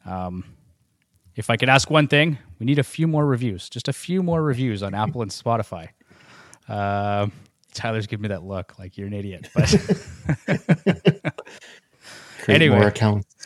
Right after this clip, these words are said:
Speaker 2: Create more accounts.
Speaker 1: Yeah. Um, okay. Well, that's it, guys. That's all we had to say. Uh, just a few minutes here. Just, you know, stay tuned. It's starting, uh, next Wednesday, September thirteenth, right? Uh,
Speaker 2: Yep.
Speaker 1: nine P M,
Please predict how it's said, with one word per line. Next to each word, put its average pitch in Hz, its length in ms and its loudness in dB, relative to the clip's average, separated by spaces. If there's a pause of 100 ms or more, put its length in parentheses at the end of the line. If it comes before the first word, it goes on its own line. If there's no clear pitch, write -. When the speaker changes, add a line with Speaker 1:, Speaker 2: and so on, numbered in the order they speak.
(160)
Speaker 2:
Create 107 200 0
more 120 180 0
accounts. - 540 -2
Speaker 1:
Yeah. 104 220 -4 (240)
Um, 117 440 2
okay. 131 340 4 (120)
Well, 139 100 4
that's 175 200 8
it, 160 80 4
guys. 135 160 6
That's 156 180 2
all 156 80 4
we 156 80 6
had 143 120 6
to 131 40 -2
say. 127 320 2
Uh, 113 200 0
just 107 160 -6
a 117 40 -6
few 131 160 0
minutes 120 220 0
here. 117 160 2
Just, 104 260 -8 (520)
you 117 80 -10
know, 95 180 -8
stay 135 220 4
tuned. 123 260 2
It's 110 100 -2
starting, 117 400 2
uh, 107 260 2
next 113 260 -2
Wednesday, 117 600 0 (120)
September 113 460 -6
thirteenth, 117 500 -6
right? 123 240 -4 (440)
Uh, 101 40 -10 (120)
Speaker 2:
Yep. 98 80 -4
Speaker 1:
nine 110 180 2
P 120 160 -2
M, 117 180 2